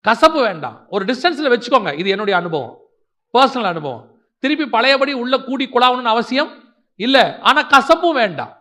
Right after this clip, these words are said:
ஒரு டிஸ்டன்ஸ்ல வச்சுக்கோங்க. என்னன்னா என்னன்னு கேட்டுக்கோங்க, பேசிக்கோங்க.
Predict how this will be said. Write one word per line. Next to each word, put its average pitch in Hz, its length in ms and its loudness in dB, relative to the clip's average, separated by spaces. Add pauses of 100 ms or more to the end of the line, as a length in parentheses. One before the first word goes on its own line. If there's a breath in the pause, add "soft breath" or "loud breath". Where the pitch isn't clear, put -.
(720)
ஒரு 226 160 6
டிஸ்டன்ஸ்ல 277 480 2
வச்சுக்கோங்க. 233 440 0 (640)
என்னன்னா 240 360 0
என்னன்னு 285 320 -2
கேட்டுக்கோங்க, 196 420 -4
பேசிக்கோங்க. 214 500 0